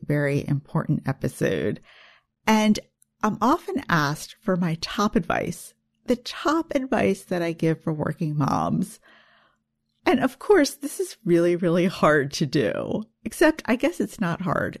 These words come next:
'cause I know what it is. <laughs> I know what it is. And if you've been listening for a while, you probably can guess. I'm wondering if you know what it is. Let's go ahead and do a role reversal,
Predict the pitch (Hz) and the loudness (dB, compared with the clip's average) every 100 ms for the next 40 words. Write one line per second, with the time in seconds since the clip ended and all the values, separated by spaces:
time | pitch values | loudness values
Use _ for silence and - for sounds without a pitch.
0 | - 220 - 185 180 185 202 175 156 147 | -8 -6 -2 0 2 2 2 2 0 0
1 | - 60 - - - - - 392 - 247 | 0 -2 -4 -6 -10 -18 0 2 6 6
2 | 220 233 233 208 196 190 151 135 156 233 | 6 4 4 2 2 2 4 2 2 0
3 | - - - - - 208 208 214 - 226 | -2 -18 -20 -20 -2 2 4 2 2 -2
4 | - 214 233 277 262 175 170 196 190 202 | -2 -2 0 0 0 0 -4 -6 -4 -6
5 | - 180 175 156 147 170 240 311 339 - | -4 -2 -2 0 0 2 4 2 0 -8
6 | _ _ - 262 320 _ - - 330 285 | _ _ 0 0 0 _ -14 -4 0 0
7 | 359 - 370 - 330 311 175 - - 427 | 0 4 4 2 -2 0 2 4 2 2
8 | - - 539 _ 202 190 190 196 220 240 | -4 -16 -16 _ -4 -2 -2 0 2 2
9 | 254 262 254 214 196 226 285 285 - - | 0 -2 0 0 2 2 2 2 2 4
10 | 311 381 - _ _ _ _ _ - 330 | 4 2 -6 _ _ _ _ _ -2 -2
11 | 427 - 427 403 311 202 190 175 - 175 | 0 0 2 4 2 0 0 0 -2 -2
12 | 165 160 143 147 147 143 113 - 139 - | 0 0 0 0 0 0 -4 -4 -6 -4
13 | - - | -6 -6